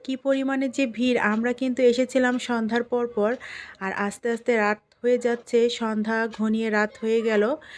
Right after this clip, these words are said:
এই সময়টা কিন্তু আরও বেশি ভিড় হয়েছে দেখলাম, এত পরিমাণে ভিড় যে এরা চা দিয়েই কুল করতে পারছে না। যে দুধটা জ্বালান ছিল, সেটা শেষ হয়ে গেছে, আবার নতুন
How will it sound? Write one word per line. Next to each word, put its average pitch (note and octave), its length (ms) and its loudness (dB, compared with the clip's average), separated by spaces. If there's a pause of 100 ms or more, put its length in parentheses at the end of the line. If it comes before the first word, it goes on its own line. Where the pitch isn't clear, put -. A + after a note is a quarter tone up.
(220)
এই B3 140 0
সময়টা C4+ 460 -2
কিন্তু C4+ 280 -2 (120)
আরও G#3 300 4
বেশি G#3 380 4
ভিড় A3 260 2
হয়েছে G#3 400 2
দেখলাম, G3 460 -2 (180)
এত F#3+ 260 -8
পরিমাণে A3+ 520 -2
ভিড় A#3 340 -2
যে A#3 220 2
এরা G3+ 280 2 (680)
চা G#3 220 -2 (720)
দিয়েই G#3+ 420 2
কুল A#3+ 260 -4
করতে A#3+ 340 0
পারছে F#3+ 420 -6
না। F3+ 160 0
যে G3 260 2
দুধটা G#3 400 -2
জ্বালান G#3 420 0
ছিল, A#3+ 200 -2
সেটা B3+ 360 2
শেষ B3 340 4
হয়ে A3 180 6
গেছে, F3 280 -2
আবার F#3+ 280 2
নতুন G#3+ 300 -2